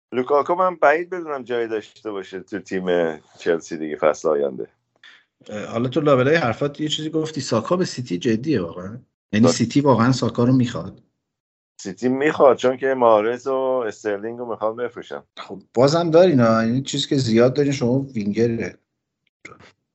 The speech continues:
Speaker 1: <laughs> بس.
Speaker 2: صد میلیون فصل پیش دادین.
Speaker 1: بستگی اون صد میلیون که پول مفت دادم واقعاً. <laughs> فکر کنم شیخ منصور جا نداشتی جیباش،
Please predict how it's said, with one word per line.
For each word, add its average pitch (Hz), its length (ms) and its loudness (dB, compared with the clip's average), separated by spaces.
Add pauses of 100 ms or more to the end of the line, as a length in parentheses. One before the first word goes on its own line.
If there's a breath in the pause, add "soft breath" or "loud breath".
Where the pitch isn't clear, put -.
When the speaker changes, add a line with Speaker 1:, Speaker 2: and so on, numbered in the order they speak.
Speaker 1:
<laughs> - 1900 -12
بس. 131 240 4
Speaker 2:
صد 143 260 4
میلیون 135 360 -2
فصل 143 400 2
پیش 135 200 -10
دادین. 135 480 -8 (580)
Speaker 1:
بستگی 139 380 0
اون 190 180 2
صد 127 280 2
میلیون 131 300 -6
که 175 340 -4 (180)
پول 156 160 -6
مفت 151 360 -6
دادم 95 320 -2
واقعاً. 87 440 -4 (280)
<laughs> - 280 -12
فکر 131 180 -2
کنم 135 340 -4 (840 loud breath)
شیخ 123 340 0
منصور 123 420 0
جا 165 260 2
نداشتی 156 600 -4
جیباش، 127 480 -8